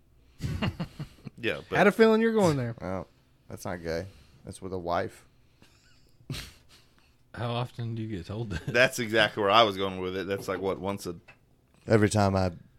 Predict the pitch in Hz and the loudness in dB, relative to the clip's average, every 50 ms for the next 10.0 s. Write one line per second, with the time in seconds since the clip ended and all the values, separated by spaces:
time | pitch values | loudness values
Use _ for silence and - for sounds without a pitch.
0 | _ _ - - - 107 113 101 92 101 98 95 92 92 95 - - 98 95 95 | _ _ -20 -18 -12 -10 -8 -4 0 2 2 4 4 2 2 0 0 2 2 2
1 | 92 90 92 92 90 - 95 92 90 - - - 120 117 127 151 165 - - 151 | 0 0 -2 -4 -2 -2 -2 -2 -2 -4 -6 -4 -2 0 0 -2 -2 0 -2 -2
2 | 139 165 170 - 170 147 160 160 156 156 - - 160 143 - - 147 143 143 143 | -2 -2 -4 -4 -4 -2 -2 0 0 0 -2 -2 -4 -4 -4 -4 -4 -4 -4 -4
3 | 139 - - - - - - - - - - - - - - - 156 180 156 123 | -6 -8 -12 -16 -20 -20 -20 -20 -20 -20 -20 -20 -20 -12 -4 0 2 4 4 4
4 | 107 113 123 131 120 92 80 - - - _ _ _ _ _ _ _ _ _ _ | 4 4 4 2 2 0 -4 -8 -16 -20 _ _ _ _ _ _ _ _ _ _
5 | _ _ _ _ _ _ _ _ _ _ _ _ _ _ _ _ _ _ _ _ | _ _ _ _ _ _ _ _ _ _ _ _ _ _ _ _ _ _ _ _
6 | _ - - - - 131 117 107 107 127 117 107 101 95 - - 98 95 95 95 | _ -20 -20 -16 -14 -12 -10 -6 -4 -2 0 0 0 -2 -2 -4 -2 0 0 2
7 | 95 92 90 90 90 - - - - - - - 180 180 185 185 175 175 170 165 | 2 2 0 -2 -4 -8 -14 -20 -20 -18 -12 -4 2 4 4 6 6 6 4 4
8 | 160 160 143 156 156 143 147 151 151 147 147 156 151 143 139 - - 135 123 - | 2 2 2 2 0 2 2 0 2 0 0 -2 -2 -4 -4 -4 -6 -8 -10 -8
9 | - 127 123 113 107 107 113 - _ - - - 78 107 87 87 82 98 113 107 | -8 -8 -6 -6 -8 -10 -12 -16 _ -18 -10 -6 -2 -2 -2 -2 -2 -4 -4 -6